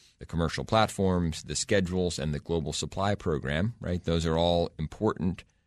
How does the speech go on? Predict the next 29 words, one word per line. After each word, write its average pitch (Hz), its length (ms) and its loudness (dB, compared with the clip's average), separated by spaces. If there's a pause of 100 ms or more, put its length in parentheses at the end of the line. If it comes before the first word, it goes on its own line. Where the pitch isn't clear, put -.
(140)
either 78 240 0
initiatives 95 560 2
or 76 120 0
actual 80 340 0
programs 82 600 -2
that 67 180 -6
customers 82 580 0
like 78 320 0
and 78 160 4
use 78 260 2
today, 80 300 0
or 87 160 0
we 69 120 -2
hope 82 240 -2
they 80 120 0
will 71 160 0
like 71 240 -2
and 65 160 -2
use. 71 280 -2 (420)
They 76 140 0
do. 90 240 2
There 80 220 2
is 90 140 2
some 85 220 0
potential 78 500 -2
overlap 76 520 0
there. 73 180 0
And 73 120 -2
so, 73 280 -2